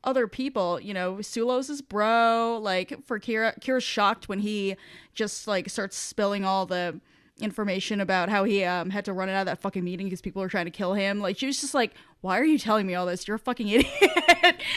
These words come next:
Um, so he's just, like, seems a lot more willing to be like,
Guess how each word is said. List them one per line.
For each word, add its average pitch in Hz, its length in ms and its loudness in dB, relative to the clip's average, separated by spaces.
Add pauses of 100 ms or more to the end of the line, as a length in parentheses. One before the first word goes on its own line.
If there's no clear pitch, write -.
(1700)
Um, 202 400 -4
so 277 140 -6
he's 269 160 -2
just, 294 140 -8
like, 254 260 -4
seems 262 340 -6
a 226 80 -6
lot 214 280 -4
more 220 120 -10
willing 185 360 -10
to 165 100 -20
be 175 120 -14
like, 170 340 -14